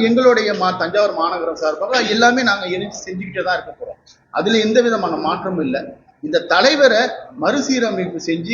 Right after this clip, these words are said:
எங்களுக்கு கொடுத்தா கொஞ்சம் நல்லா இருக்கும் என்று நாங்க அகில இந்திய தலைமைக்கும் நம்ம தமிழ்நாடு காங்கிரஸ் கமிட்டி தலைமைக்கும் நாங்க ஒரு வலியுறுத்துறோம். எங்களுடைய ஒரு த-, ஒரு வலியுறுத்துறோம். அதை உங்க மூலியமாவும்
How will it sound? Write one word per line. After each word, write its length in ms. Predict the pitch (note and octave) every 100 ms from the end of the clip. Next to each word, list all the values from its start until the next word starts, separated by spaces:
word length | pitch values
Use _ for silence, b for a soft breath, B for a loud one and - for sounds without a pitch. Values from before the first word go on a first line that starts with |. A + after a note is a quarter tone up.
| F#3+
எங்களுக்கு 360 | E3+ E3 E3 D3+
கொடுத்தா 380 | E3+ F3+ E3+ F3+ - - - -
கொஞ்சம் 420 | - D4 A3+ C4 F#3
நல்லா 240 | F3 A#3+
இருக்கும் 260 | A#3 G#3+ F#3+
என்று 240 | D#3+ G#3 C4 - -
நாங்க 220 | D#3+ F#3 F3+
அகில 300 | E3 G3+ A3+
இந்திய 200 | F#3 D#3+
தலைமைக்கும் 560 | D#3 D#3+ D#3 - B3 C4 -
நம்ம 140 | - F#3
தமிழ்நாடு 420 | F3 E3+ G#3 F#3+
காங்கிரஸ் 320 | D3+ D3+ C#3+ C#3+
கமிட்டி 240 | C3+ C3
தலைமைக்கும் 520 | C3+ C#3+ C#3 A2+ B2+ - - -
நாங்க 180 | E3 B3+
ஒரு 100 | A3
வலியுறுத்துறோம். 680 | E3+ G#3+ A3 E3 - C#3+ - - _ _ _
எங்களுடைய 560 | D#3+ F#3 A3 G3 F3 F#3+ A#3 G3 E3
ஒரு 160 | D#3 D3+ -
த-, 220 | D#3+ D3 D3
ஒரு 120 | D3+
வலியுறுத்துறோம். 560 | D3 F3 F3+ - - D3+
அதை 140 | C#4+
உங்க 240 | A#3 B3+ D#4
மூலியமாவும் 680 | D4 C4+ A#3 G3+ G3 A#3+